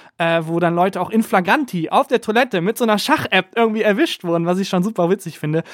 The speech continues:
Oder es gab mal einen Fall, wo jemand, äh, einen auffälligen Hut getragen hat. Und dann wurde irgendwann gefordert, dass er diesen auffälligen Hut doch mal abnimmt. Und dann hat man gesehen, der hat eine Bluetooth-Verbindung drunter.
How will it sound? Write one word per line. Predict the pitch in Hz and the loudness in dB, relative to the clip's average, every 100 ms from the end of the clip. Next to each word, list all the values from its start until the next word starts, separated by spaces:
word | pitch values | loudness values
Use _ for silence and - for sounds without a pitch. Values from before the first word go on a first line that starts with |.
| - - | -20 -4
Oder | 190 190 | 0 0
es | 196 | 0
gab | - 214 | 0 0
mal | 208 | 0
einen | 190 | -2
Fall, | 185 196 190 | 0 0 0
wo | 185 | 0
jemand, | 190 185 185 180 | 0 2 0 -2
äh, | 185 | -2
einen | 175 175 175 | -2 0 -2
auffälligen | 180 240 - 214 202 170 | 0 -2 -2 -2 0 0
Hut | 285 - | 0 -2
getragen | 165 - 143 127 127 | -8 -4 -4 -4 -8
hat. | 120 - _ _ _ _ _ _ _ - | -12 -14 _ _ _ _ _ _ _ -2
Und | 175 | 0
dann | 180 180 | 2 0
wurde | 196 202 | 0 0
irgendwann | 202 190 | 0 0
gefordert, | 185 - 196 190 | 0 0 -2 0
dass | 180 | -4
er | - | -2
diesen | 185 185 185 | 0 0 0
auffälligen | 190 247 - 226 196 | 0 -2 0 0 2
Hut | 180 294 185 | 0 0 -2
doch | |
mal | 175 165 | -2 -2
abnimmt. | - 175 135 180 | -4 -4 -4 -2
Und | 180 165 | -2 -2
dann | 165 | -2
hat | 175 | -2
man | 170 | -2
gesehen, | 165 160 165 | -2 0 0
der | 165 | 0
hat | 165 | -2
eine | 160 | -2
Bluetooth-Verbindung | 151 208 - 156 - 135 139 135 | 0 -2 -2 -10 -8 -6 -4 -6
drunter. | 123 131 135 160 | -6 -8 -4 -6